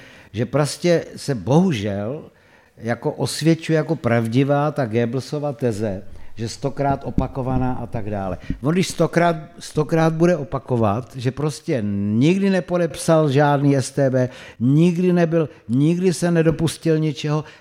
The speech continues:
tak ty lidi, ačkoliv mají před sebou jasný důkazy hovořící o opaku, ale kdo studuje nějaký důkazy,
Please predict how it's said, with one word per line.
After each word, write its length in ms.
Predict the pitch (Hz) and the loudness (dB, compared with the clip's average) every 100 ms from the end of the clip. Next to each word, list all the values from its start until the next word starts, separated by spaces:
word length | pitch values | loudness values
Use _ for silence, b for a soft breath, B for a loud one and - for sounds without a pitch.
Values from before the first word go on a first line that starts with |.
| B | B
tak 180 | 139 - | -4 -2
ty 180 | 180 | 0
lidi, 380 | 170 156 165 185 B B - | 2 2 2 0 B B -2
ačkoliv 560 | 156 - - 180 175 | -2 0 0 2 2
mají 160 | 185 165 | 0 -2
před 220 | - 147 | -2 -4
sebou 380 | - 165 170 147 | -2 2 2 2
jasný 480 | 117 131 143 - 185 | 4 4 4 4 4
důkazy 400 | 160 - 165 165 | 4 4 2 4
hovořící 640 | 131 135 156 165 147 190 | 0 0 0 -4 -6 -10
o 120 | - | -8
opaku, 760 | 147 135 - 92 - - 90 - B B B | -6 -6 -4 -8 -8 -12 -12 -14 B B B
ale 160 | 120 | -2
kdo 180 | 110 131 | 0 0
studuje 500 | - - 139 131 135 | -2 -4 0 4 4
nějaký 360 | 131 127 127 139 | 4 2 0 -2
důkazy, 540 | 185 196 240 117 101 | -2 0 -2 -2 -8